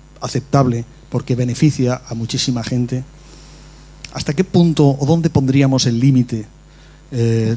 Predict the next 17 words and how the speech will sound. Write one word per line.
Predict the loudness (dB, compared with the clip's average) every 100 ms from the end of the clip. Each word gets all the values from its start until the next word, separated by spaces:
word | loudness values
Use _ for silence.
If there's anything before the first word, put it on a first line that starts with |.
| 0
de | 0
renuncia | 2 2 4 2 0 -4 -4 -14 -16 -6
de | -2
nuestros | -2 -4 -6
principios | -4 -6 -2 0 0 0 -2 -8 -8
y | -4
de | -4
nuestros | -4 -6
planteamientos, | -2 -2 -2 -2 0 0 0 -2 -2
eh, | -6 -4
filosóficos | -4 -4 -4 -4 -4 -4 -6 -8 -20 -20 -2
con | 2 2
tal | 2 2 0 -4 -20 -20 -20 -6
de | 0
lograr | 2 0 0 2 2 -2 -14 -20 -20 -20 -20 -2
ese | 0 2 0 -2 -2
objetivo | -4 -4 -6 -2 2 4 2